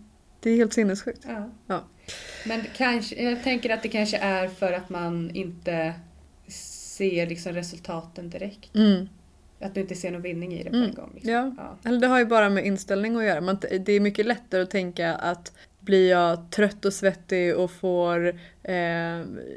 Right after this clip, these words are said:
Speaker 1: liksom lyfta vikter en gång till i veckan så kommer jag bli starkare.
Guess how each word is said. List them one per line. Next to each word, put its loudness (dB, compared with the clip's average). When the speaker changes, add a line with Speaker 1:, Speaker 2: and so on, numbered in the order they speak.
Speaker 1:
liksom -2
lyfta 2
vikter 2
en 4
gång 0
till 4
i 4
veckan 0
så -6
kommer 0
jag -4
bli 0
starkare. 0